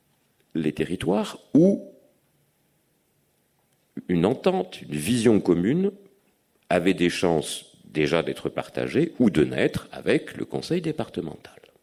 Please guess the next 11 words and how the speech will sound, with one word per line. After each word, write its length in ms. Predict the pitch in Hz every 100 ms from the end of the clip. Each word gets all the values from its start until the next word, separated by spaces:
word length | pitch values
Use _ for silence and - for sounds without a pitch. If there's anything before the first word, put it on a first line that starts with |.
| _
responsable 600 | - - - - - 104
de 60 | 95
la 120 | 73
protection 480 | - - 67 - 90
maternelle 540 | 78 71 67 71 76
et 60 | -
infantile, 560 | 64 - - - 107 71 - - - _ -
et 200 | 82 -
j'en 140 | - 73
redis 500 | 78 71 82 139 - - -
l'importance, 880 | 65 95 76 71 - - - -